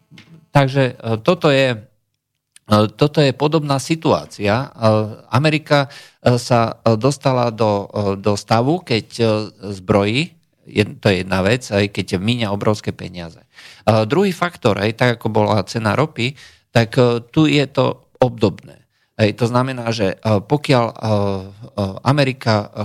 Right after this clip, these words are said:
chce investovať, e, do zbrojenia, hej, tak, e, a spolieha sa na to, že však niekto si tie dlhopisy kúpi, e, tak, e, sú-, súvisí to s tým, že dolár bude stále tou najcennejšou komoditou, hej, e, stále bude dopyt po tých amerických dlhopisoch,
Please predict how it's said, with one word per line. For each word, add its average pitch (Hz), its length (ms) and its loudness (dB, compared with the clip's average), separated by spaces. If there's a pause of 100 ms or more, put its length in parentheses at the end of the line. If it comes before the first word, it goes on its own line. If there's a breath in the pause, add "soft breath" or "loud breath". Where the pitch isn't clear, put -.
chce 156 400 0
investovať, 123 760 0 (120)
e, - 20 -2 (380)
do 101 140 2 (100)
zbrojenia, 104 800 -2
hej, 107 80 -4
tak, 107 240 -4
e, 107 160 2
a - 160 0
spolieha 117 400 -2
sa 104 160 -12
na 104 160 0
to, 110 160 0
že 104 80 -6
však 104 160 -6
niekto 123 320 0
si 113 160 -4
tie 110 160 -12
dlhopisy 113 640 0
kúpi, 113 560 0
e, - 720 -2
tak, 123 240 -4
e, 123 80 4 (720)
sú-, 170 400 -2
súvisí 165 400 0
to 123 80 0
s 120 80 -6
tým, 127 240 -2
že 117 80 0
dolár 123 320 0
bude 117 240 -2
stále 123 400 0
tou 104 160 -4
najcennejšou 107 640 -4
komoditou, 110 720 0
hej, 104 240 -2
e, 104 640 -4
stále 127 320 2
bude 117 240 0
dopyt 117 400 0
po - 160 -8
tých 101 160 -8
amerických 104 480 -4
dlhopisoch, 117 640 -2